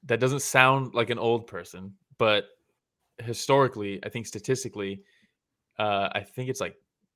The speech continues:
eighty percent of champs that are over thirty-six or thirty-six and over lose. It's like, it's, it's, uh,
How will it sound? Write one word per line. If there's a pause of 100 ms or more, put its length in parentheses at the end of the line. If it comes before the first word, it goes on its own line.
(140)
eighty
percent (300)
of (140)
champs
that
are
over
thirty-six
or
thirty-six
and
over
lose. (480)
It's
like,
it's,
it's, (140)
uh,